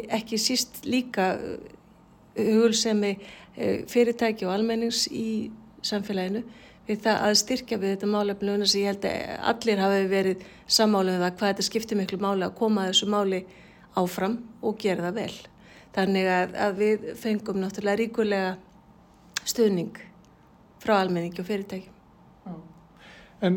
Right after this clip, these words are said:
Speaker 2: en sko, þetta voru miklu peningar
Speaker 1: Mhm.
Speaker 2: þá, en við áttum okkur ekki alveg á því, sko, þetta væru í dag, e-, ef það meiri peningar. Þetta, þetta, ef við myndum framreikna þetta, þá er þetta miklu,
Speaker 1: Já,
Speaker 2: miklu
Speaker 1: þetta,
Speaker 2: hærri upphæð.
Speaker 1: jú, jú, mik-, jú, jú, þetta sé hvað, hálfur milljarður,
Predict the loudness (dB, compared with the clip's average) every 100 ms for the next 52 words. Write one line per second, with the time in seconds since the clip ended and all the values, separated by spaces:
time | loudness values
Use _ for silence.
0 | 2 0 0 0 4 4 6 4 6 4
1 | 2 0 0 2 0 0 -10 -20 -20 -14
2 | 0 4 4 4 2 0 0 0 0 0
3 | 2 0 0 0 2 0 -2 -6 -6 -6
4 | -8 2 6 6 6 4 4 0 0 -2
5 | -8 -20 -20 -12 -6 -6 -6 4 4 6
6 | 4 2 0 -4 -10 -10 -10 -8 -6 -6
7 | -6 -8 -8 -8 -6 -4 -4 -4 -4 0
8 | 0 -2 -4 -6 -4 -4 -6 -8 -12 -16
9 | -20 -20 -20 -20 -4 0 2 0 -2 -2
10 | 0 0 0 -4 -4 0 4 4 2 0
11 | -2 -4 -2 0 0 0 0 -2 -4 -2
12 | 2 2 0 -2 -2 -2 -2 0 2 2
13 | 2 0 -2 -6 -10